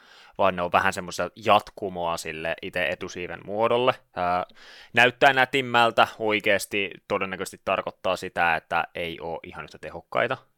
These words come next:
ehkä aerodynaamisesti. Ja toi tietyllä tavalla kuvastaa koko, niin kun, tämmöistä päälle näkyvää aerodynamiikan muutosta tossa, että näyttää sulavammalta, mutta oikeasti ei tuota yhtä paljon downforcea.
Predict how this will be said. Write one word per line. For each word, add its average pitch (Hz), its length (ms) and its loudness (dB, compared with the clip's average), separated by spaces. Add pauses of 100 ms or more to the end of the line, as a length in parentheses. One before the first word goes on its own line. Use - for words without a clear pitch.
ehkä - 240 -12
aerodynaamisesti. 110 880 -10 (500)
Ja 90 80 -4
toi 98 480 4
tietyllä 107 360 4
tavalla 92 480 4 (920)
kuvastaa 107 420 4
koko, 104 320 2
niin 92 160 -6
kun, 87 120 -14 (920)
tämmöistä 92 300 -6
päälle 117 380 8
näkyvää 87 480 -2
aerodynamiikan 85 840 -6
muutosta 87 480 -10
tossa, - 320 -6
että 85 140 -8
näyttää 107 540 2
sulavammalta, 85 760 -4
mutta 64 400 -8 (420)
oikeasti 92 680 -6
ei 82 140 -6
tuota 85 240 -10
yhtä - 140 -16
paljon 92 220 -10
downforcea. - 580 -8